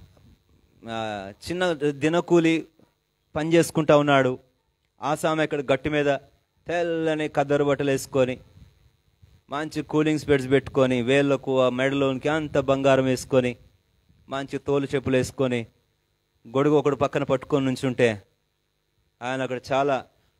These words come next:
ఐశ్వర్యపు మందహాసంతో అక్కడ కూర్చున్నాడు.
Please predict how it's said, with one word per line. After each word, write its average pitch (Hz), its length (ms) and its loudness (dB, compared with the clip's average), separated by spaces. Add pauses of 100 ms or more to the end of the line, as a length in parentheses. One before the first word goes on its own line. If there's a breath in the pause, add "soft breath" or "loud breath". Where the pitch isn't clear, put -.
(120)
ఐశ్వర్యపు 135 500 0
మందహాసంతో 139 720 2
అక్కడ 123 140 4
కూర్చున్నాడు. 117 800 4